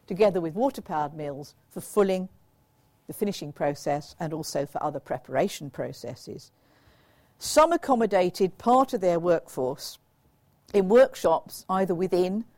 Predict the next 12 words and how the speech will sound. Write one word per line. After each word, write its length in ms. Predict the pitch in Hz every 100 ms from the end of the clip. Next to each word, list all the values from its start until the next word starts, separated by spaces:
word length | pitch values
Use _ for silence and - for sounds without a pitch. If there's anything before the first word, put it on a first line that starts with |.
| _ _
or 160 | 185
attached 520 | 185 - - - - -
to 80 | 180
their 200 | 180 175
own 160 | 170
homes 560 | 165 262 185 127 135 -
for 100 | 185
purposes 560 | - 180 - 170 165
of 100 | 156
control 460 | - 180 - 170 143
and 120 | 139
surveillance. 680 | - 147 170 170 143 - -